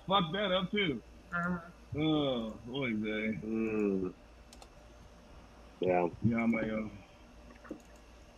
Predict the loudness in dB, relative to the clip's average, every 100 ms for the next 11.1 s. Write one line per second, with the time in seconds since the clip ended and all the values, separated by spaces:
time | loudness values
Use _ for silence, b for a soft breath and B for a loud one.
0 | -20 -20 b b 0 10 12 12 8 10
1 | 10 8 2 -4 -8 -10 2 4 6 8
2 | 10 10 12 12 12 12 12 2 4 4
3 | 0 -2 -2 -2 8 8 10 6 6 6
4 | 6 4 4 4 8 10 12 12 12 12
5 | 10 8 10 6 8 8 8 8 6 8
6 | 10 10 4 -2 -2 0 0 0 -2 0
7 | 0 0 -2 2 2 2 0 -2 -2 -4
8 | -2 -2 -6 -10 -10 -12 -8 -8 -10 -16
9 | -20 -20 -20 0 6 8 10 12 12 8
10 | 10 12 12 10 8 8 6 8 8 8